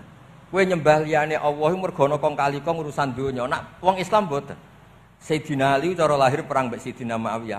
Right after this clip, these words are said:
Pangerane tetep Allah, nabine tetep Muhammad sallallahu alaihi wasallam. Kadang N U mbek Muhammadiyah yo beda. Pangerane yo tetep Allah, nabine tetep Nabi Muhammad. Wis ora cocok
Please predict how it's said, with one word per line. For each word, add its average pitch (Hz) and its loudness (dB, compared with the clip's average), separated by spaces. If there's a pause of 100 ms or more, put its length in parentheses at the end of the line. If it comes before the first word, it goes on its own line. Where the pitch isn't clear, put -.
Pangerane 160 0
tetep 156 -4
Allah, 131 -2
nabine 147 -4
tetep 143 -8
Muhammad 127 -2
sallallahu 117 -2
alaihi 110 -2
wasallam. 101 -8 (800)
Kadang 131 0
N 120 -6
U 131 -6
mbek 120 -6
Muhammadiyah 123 0
yo 120 -4
beda. 117 -6
Pangerane 170 -4
yo 196 -6
tetep 165 -8
Allah, 131 -2
nabine 147 2
tetep 185 -4
Nabi 165 0
Muhammad. 165 -6 (640)
Wis - -2
ora 147 0
cocok 151 2